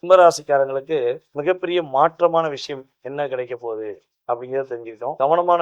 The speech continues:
விஷயங்கள் என்ன பாத்தீங்கன்னா, எக்காரணத்தை கொண்டும் மற்றவர்களுடைய கர்மா சம்பந்தப்பட்ட விஷயங்களை தலையிடவே கூடாது. எங்கேயோ போற மாரியாத்தான் என்கிட்ட வந்து சண்டை போடாதான்னு சொல்ற மாதிரி வேற மாதிரி நடந்துடும். அதனால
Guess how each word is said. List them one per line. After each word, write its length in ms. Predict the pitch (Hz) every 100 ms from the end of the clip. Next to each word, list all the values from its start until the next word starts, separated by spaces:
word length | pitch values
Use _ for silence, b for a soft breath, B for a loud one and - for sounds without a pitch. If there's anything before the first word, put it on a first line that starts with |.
| 156
விஷயங்கள் 360 | - 143 139
என்ன 120 | 127 135
பாத்தீங்கன்னா, 400 | 123 113 117 147 -
எக்காரணத்தை 480 | 135 170 180 190 185
கொண்டும் 360 | 170 147 135 123 120
மற்றவர்களுடைய 880 | 123 139 - 180 196 185 175 156 156 165
கர்மா 400 | 135 139 170 180 190
சம்பந்தப்பட்ட 540 | 185 143 143 139 135 120
விஷயங்களை 300 | 123 127 143 117
தலையிடவே 460 | 113 131 135 135 135
கூடாது. 220 | 113 101 -
எங்கேயோ 260 | 131 143 170 156
போற 160 | 143 143 131 120 104 - 131
மாரியாத்தான் 520 | 139 143 135 156 135
என்கிட்ட 260 | 143 147 147
வந்து 180 | 139 139 135
சண்டை 180 | 123 135
போடாதான்னு 460 | 131 127 123 123 117
சொல்ற 140 | 110 117
மாதிரி 160 | 143 143 107 127
வேற 160 | 143 151
மாதிரி 240 | 147 151
நடந்துடும். 340 | 123 120 110 -
அதனால 260 | - 127 156